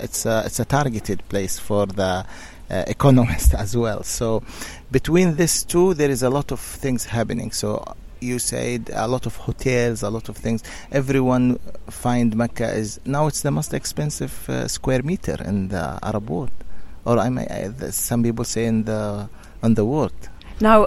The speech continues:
Speaker 2: um, you're going to be having an exhibition shortly at the Brooklyn Museum. I imagine you'll be showing some of these works. Have you decided to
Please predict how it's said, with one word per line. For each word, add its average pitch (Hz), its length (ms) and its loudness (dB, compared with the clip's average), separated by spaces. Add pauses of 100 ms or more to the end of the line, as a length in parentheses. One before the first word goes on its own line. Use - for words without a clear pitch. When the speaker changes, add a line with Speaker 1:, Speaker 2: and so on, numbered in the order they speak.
Speaker 2:
um, 214 260 8 (120)
you're 214 360 6
going 240 200 6
to 247 80 2
be 233 60 6
having 190 260 4
an 175 80 2
exhibition 170 520 2
shortly 151 380 4
at 113 60 2
the 143 80 -2
Brooklyn 151 420 0
Museum. 123 560 0 (800)
I 175 300 4 (280)
imagine 185 400 6
you'll 160 140 4
be 156 100 0
showing 160 380 4
some 151 260 0
of 143 120 -2
these 143 200 2
works. - 480 0 (440)
Have 208 240 4
you 226 320 4
decided 180 720 4
to 160 560 2